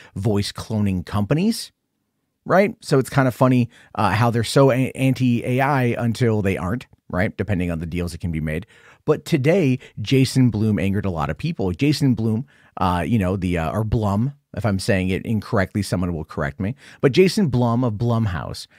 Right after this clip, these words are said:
has made a name for himself in the recent years as being a master of horror. He is a man who understands the horror genre, a man who understands what audiences want in regards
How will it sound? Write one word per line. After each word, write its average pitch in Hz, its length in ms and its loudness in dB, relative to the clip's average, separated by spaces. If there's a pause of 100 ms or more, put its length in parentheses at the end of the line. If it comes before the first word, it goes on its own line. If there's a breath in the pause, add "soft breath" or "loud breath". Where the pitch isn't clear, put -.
(120 soft breath)
has 127 160 2
made 143 160 4
a 143 60 2
name 147 180 2
for 151 140 2
himself 123 420 2
in 104 60 0
the 101 80 0
recent 87 340 -4
years 71 300 -4
as 87 100 -4
being 87 240 -2
a 87 60 -2
master 82 560 -4 (320 soft breath)
of 76 120 -6
horror. 110 560 -2 (280)
He 107 160 -2
is 95 80 0
a 107 40 0
man 87 300 0
who 82 160 -2
understands 98 600 -4
the 90 120 -2
horror 101 320 -4
genre, 147 420 -2
a 131 60 -6
man 165 240 0
who 151 160 2
understands 139 640 0 (200 loud breath)
what 143 200 0
audiences 131 640 0
want 117 320 -2
in 117 160 -2
regards 110 720 -2